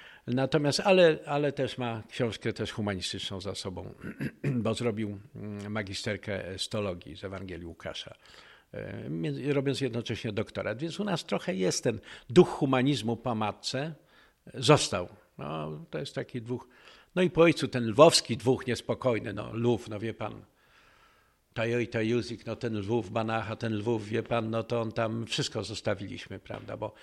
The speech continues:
z Kowla uciekaliśmy, ale cała Scheda, wszystko centrum Lwowa w tej chwili, dom, e, budowany przez mojego dziadka. W tymże domu znajduje się Wydział Dendrologii Uniwersytetu Iwana Franko, tak. Byłem,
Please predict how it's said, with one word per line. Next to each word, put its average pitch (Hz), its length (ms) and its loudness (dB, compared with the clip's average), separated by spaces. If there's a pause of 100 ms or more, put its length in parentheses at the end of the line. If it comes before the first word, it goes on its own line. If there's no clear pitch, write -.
(180)
z - 140 -4
Kowla 185 280 8
uciekaliśmy, 131 640 -2
ale 104 200 -6
cała 139 280 2
Scheda, 107 360 -4 (420)
wszystko - 340 -8
centrum 98 420 -8
Lwowa 95 320 -8
w - 80 -14
tej 95 160 -12
chwili, - 300 -14 (360)
dom, 101 320 -2 (840)
e, 98 220 -8
budowany 98 500 -6
przez - 280 -8
mojego 101 280 -4
dziadka. 107 360 -4
W - 80 -12
tymże 123 340 0
domu 131 280 2
znajduje 107 360 -2
się - 160 -4
Wydział 185 380 6
Dendrologii 127 600 6
Uniwersytetu 120 600 2
Iwana 110 300 2
Franko, 90 580 -4
tak. 104 240 -8
Byłem, 156 360 4